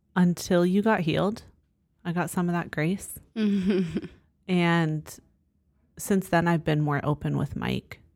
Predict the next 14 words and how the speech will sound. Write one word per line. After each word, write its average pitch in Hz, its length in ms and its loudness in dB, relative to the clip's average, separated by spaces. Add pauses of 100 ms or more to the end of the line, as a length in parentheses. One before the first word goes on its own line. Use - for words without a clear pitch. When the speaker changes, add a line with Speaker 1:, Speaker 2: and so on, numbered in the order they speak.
(420)
Speaker 1:
But 180 120 -4
I 185 100 2
think 202 420 -2 (420)
any 196 300 2
sexual 147 500 -2
sin, 147 520 -2 (1000)
any 180 300 2
innocence 160 600 -2
lost, 147 640 -4 (1160)
it's - 140 -18
a 170 40 -12
hard 156 400 -2
thing 147 400 -4
to 165 380 -6